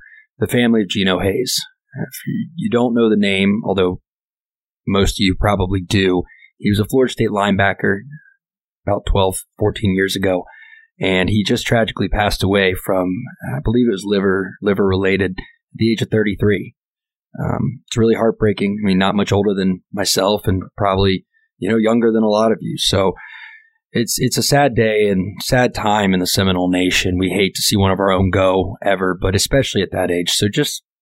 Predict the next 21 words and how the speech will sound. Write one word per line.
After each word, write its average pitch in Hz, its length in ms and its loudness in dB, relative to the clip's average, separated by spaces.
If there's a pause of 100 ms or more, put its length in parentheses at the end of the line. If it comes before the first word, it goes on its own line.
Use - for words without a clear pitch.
(280)
wanna 127 160 0
take 135 160 -2
a 113 40 0
moment, 113 460 2 (160)
be 110 140 0
silent, 101 540 0
and 92 200 -2 (380)
send 113 200 -2
our 107 120 2
thoughts 98 260 -2
and 92 100 -4
prayers - 220 -2
that - 160 -2
way. - 280 -4 (3500)
Oh, 98 240 -4
man, 90 260 -6
that's 95 240 -8
tough. - 320 -2 (220)
Well, 110 200 2
folks, - 320 2
uh, 104 260 2